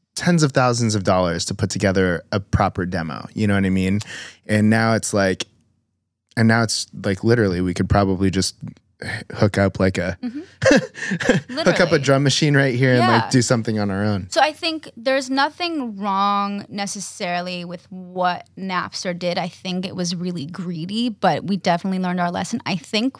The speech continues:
Speaker 2: one of the things that, you know, is worth highlighting is what makes a musician a musician today. You just talked about having, like, you know, electronic,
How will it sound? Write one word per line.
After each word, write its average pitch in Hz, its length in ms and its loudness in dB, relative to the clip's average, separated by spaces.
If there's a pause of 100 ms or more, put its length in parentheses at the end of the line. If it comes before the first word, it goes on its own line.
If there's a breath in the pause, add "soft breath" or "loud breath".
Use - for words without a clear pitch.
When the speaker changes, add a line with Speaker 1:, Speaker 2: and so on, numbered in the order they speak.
Speaker 2:
one 196 260 0
of 185 140 -2
the 180 80 -4
things 170 480 -4
that, 143 260 -2 (100)
you 160 60 -6
know, 160 220 -2
is 214 240 -4
worth 175 260 -2
highlighting - 680 -8
is 170 420 -6 (1200 soft breath)
what 208 320 2 (200)
makes 208 320 0
a 226 40 2
musician 190 520 2
a 185 40 2
musician 180 460 0
today. - 200 -8
You 180 180 -6
just 220 160 -8
talked 196 240 -4
about 190 160 -6
having, 175 300 -6
like, 170 180 -12
you 175 60 -8
know, 170 100 -8
electronic, 170 560 -6